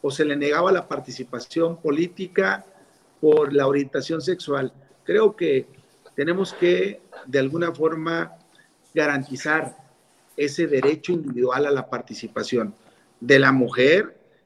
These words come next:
de los grupos vulnerables y de todos, ser humano viviente. Tenemos que respetar los derechos y las garantías individuales de cada,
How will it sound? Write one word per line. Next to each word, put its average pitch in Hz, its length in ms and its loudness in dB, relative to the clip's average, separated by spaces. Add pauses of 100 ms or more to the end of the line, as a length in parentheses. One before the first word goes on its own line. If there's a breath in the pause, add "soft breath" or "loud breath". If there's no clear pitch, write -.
(120)
de 135 240 -4
los 131 140 -4
grupos 143 360 -2
vulnerables 151 680 -8 (240)
y 175 140 -4
de 175 120 2
todos, 202 760 -4
ser 170 220 -6
humano 170 380 -6
viviente. 127 640 -10 (220)
Tenemos 156 320 -10
que 175 100 -6
respetar 135 640 -10 (320)
los 123 160 -6
derechos 135 400 -4
y 127 60 -6
las 117 160 -8
garantías 110 500 -6
individuales 110 540 -6
de 104 100 -10
cada, 113 420 -10